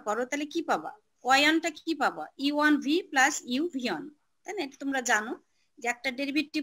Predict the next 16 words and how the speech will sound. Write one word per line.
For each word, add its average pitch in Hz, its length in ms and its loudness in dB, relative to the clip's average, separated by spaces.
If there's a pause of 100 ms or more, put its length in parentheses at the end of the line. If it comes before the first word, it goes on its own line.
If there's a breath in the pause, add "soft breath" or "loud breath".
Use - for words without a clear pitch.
(120)
করবো 302 220 -2
আর 285 100 2
একটা 294 200 -10
constant 320 420 0
থাকবে, 339 200 -6 (100)
plus 254 200 2 (120)
আর 254 140 0
একটা 269 140 -12 (100)
derivative 277 360 -8 (100)
করবো 294 180 -8 (120)
আর 254 60 0 (1040)
প্রথমটা 247 380 -6
constant 180 360 0
থাকবে, 170 260 -14
তাই 494 120 -2 (100)
তো? 156 80 -12